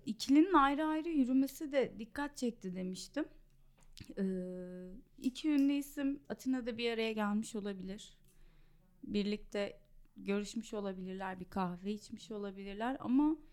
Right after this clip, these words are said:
e, ayrı ayrı yürümeleri, biri önde, biri arkada, e, sanki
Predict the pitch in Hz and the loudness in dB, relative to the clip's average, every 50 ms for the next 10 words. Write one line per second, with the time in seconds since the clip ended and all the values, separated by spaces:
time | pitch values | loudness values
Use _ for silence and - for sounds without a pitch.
0 | - - _ - - - _ - - - 196 190 190 190 185 185 180 185 180 180 | -20 -20 _ -20 -20 -20 _ -14 -8 -6 -4 -4 -4 -4 -6 -8 -10 -12 -12 -14
1 | 180 180 180 185 196 - - - 202 202 208 214 233 269 302 311 311 311 285 269 | -14 -14 -14 -14 -14 -8 -2 0 0 2 2 2 2 2 2 2 0 0 2 2
2 | 254 233 233 226 214 226 233 240 226 226 226 226 220 208 202 214 220 233 226 220 | 2 2 0 0 -2 -4 -4 -4 -4 -4 -4 -4 -4 -4 -6 -6 -6 -4 -4 -4
3 | 220 220 220 220 208 214 214 208 208 208 202 202 202 - - 196 175 202 226 311 | -4 -4 -6 -6 -4 -2 -2 0 0 0 0 -2 -6 -10 -14 -8 -4 -4 -4 -4
4 | - - - - - - - - - - - - _ - - 190 190 185 185 190 | -6 -10 -20 -20 -20 -20 -20 -20 -20 -20 -20 -20 _ -8 -6 -4 -4 -4 -6 -6
5 | - 233 262 277 294 285 240 | -2 0 0 0 0 -2 -6